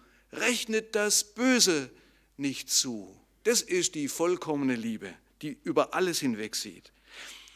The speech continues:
Aber er ist ja auch ein Gott der vollkommenen Gerechtigkeit. Und ihr wisst, in jeder Gerichtsverhandlung, was verlangt die Gerechtigkeit?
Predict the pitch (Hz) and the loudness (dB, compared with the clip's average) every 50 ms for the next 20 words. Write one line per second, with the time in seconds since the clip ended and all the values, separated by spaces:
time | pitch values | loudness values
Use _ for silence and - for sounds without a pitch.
0 | - _ _ _ _ _ 170 190 220 214 220 233 208 214 180 180 208 208 185 196 | -20 _ _ _ _ _ 2 4 4 4 4 6 4 4 4 4 2 2 2 2
1 | 190 175 143 - 254 247 - 190 170 - 233 240 233 - 214 208 202 190 185 175 | 2 2 4 4 4 6 6 4 4 6 6 6 6 4 2 0 0 2 2 4
2 | 180 175 220 277 262 226 - 196 160 - - - 127 104 101 92 - - - - | 4 6 8 6 6 6 2 -2 -6 -6 -6 -4 -4 -4 -4 -4 -8 -14 -18 -20
3 | _ _ _ _ _ _ _ _ _ _ _ _ _ _ _ _ _ _ _ _ | _ _ _ _ _ _ _ _ _ _ _ _ _ _ _ _ _ _ _ _
4 | _ _ _ _ _ _ _ _ _ _ _ _ _ _ _ _ _ _ _ _ | _ _ _ _ _ _ _ _ _ _ _ _ _ _ _ _ _ _ _ _
5 | - 123 113 110 135 190 - - - 131 117 127 123 131 123 117 117 110 151 170 | -6 -4 -4 -2 -2 -2 -2 -4 -4 -4 -4 -2 0 0 -2 -2 -2 -4 -4 -4
6 | - - 175 156 156 160 170 160 175 170 156 135 127 127 - - 135 117 120 160 | -4 -4 -4 -2 -4 -4 -4 -6 -8 -8 -6 -4 -4 -4 -2 -2 0 0 0 -2
7 | 175 - 120 117 117 - - 117 - - - 160 - - 170 175 190 202 - - | -4 -4 -4 -4 -4 -6 -6 -8 -10 -10 -12 -12 -12 -10 -10 -8 -8 -10 -10 -12
8 | - - | -16 -20